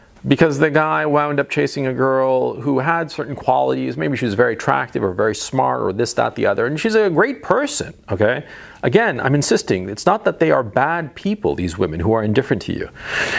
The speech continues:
It's just that she d-, just doesn't respond to you. But at the same time, you know, a guy who chases such an indifferent girl and manages to snag her, you know, he's a resourceful guy. He, he, he's got something going for him.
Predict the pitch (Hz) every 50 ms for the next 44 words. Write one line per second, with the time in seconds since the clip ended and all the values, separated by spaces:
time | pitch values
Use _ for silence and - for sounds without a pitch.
0 | - - - - - 196 202 - 226 202 - - - - 202 175 165 - - -
1 | - 190 170 170 196 202 220 240 233 220 196 - - - 151 143 143 147 139 123
2 | 101 85 82 80 82 87 131 143 190 196 - - 170 - - - - 170 175 175
3 | 170 170 170 - 120 123 131 143 160 156 156 139 101 92 107 139 143 139 120 117
4 | 110 135 139 143 147 151 147 131 120 - - 170 190 180 - 143 - 151 135 -
5 | 135 135 135 127 120 127 - 143 131 113 110 85 53 - 104 117 - - - -
6 | - - - - 123 120 120 131 151 175 185 170 156 156 151 - - - - -
7 | 147 143 139 135 135 - - - - 190 262 285 285 220 175 170 170 160 160 156
8 | 147 - 175 151 143 - - 123 113 135 131 110 - - - - _ _ - -
9 | - - 147 151 - 160 175 175 - 160 170 156 127 113 156 147 - - - -
10 | 143 131 95 139 135 110 131 151 180 190 143 110 95 - 98 85 - 82 -